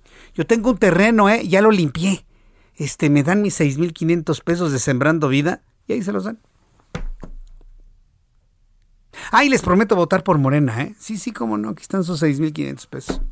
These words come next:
Por eso el programa como está planteado, independientemente de la buena intención que tenga, no funciona.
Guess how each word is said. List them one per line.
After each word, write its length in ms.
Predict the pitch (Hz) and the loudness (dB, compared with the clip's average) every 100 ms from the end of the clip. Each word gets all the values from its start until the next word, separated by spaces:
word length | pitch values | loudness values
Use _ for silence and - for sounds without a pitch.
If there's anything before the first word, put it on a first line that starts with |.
| - - - - - _ _ _ _ _ _ - - _ | -10 -20 -20 -20 -20 _ _ _ _ _ _ -20 -20 _
Por 200 | 196 208 | 6 8
eso 260 | 269 - | 6 4
el 100 | 226 | 2
programa 520 | 175 175 160 208 226 220 | 4 2 4 4 2 2
como 260 | 175 160 | 2 4
está 300 | 151 - 202 | 2 2 0
planteado, 720 | 226 101 190 214 185 139 143 _ _ _ | 2 0 2 4 4 2 -4 _ _ _
independientemente 880 | 151 143 139 147 185 180 170 170 175 | 0 2 2 2 2 0 0 0 0
de 100 | 139 | 0
la 100 | 127 | 0
buena 320 | 123 170 190 | 2 2 2
intención 680 | 190 160 180 170 151 170 170 | -2 2 2 2 2 2 2
que 140 | - | -4
tenga, 480 | 131 185 165 123 120 _ _ - - - - | -2 2 2 2 -2 _ _ -12 -12 -12 -4
no 360 | 139 170 - _ | 2 2 0 _
funciona. 960 | - 143 131 113 - 185 220 180 110 | -4 -2 -2 -4 -2 0 0 -2 -8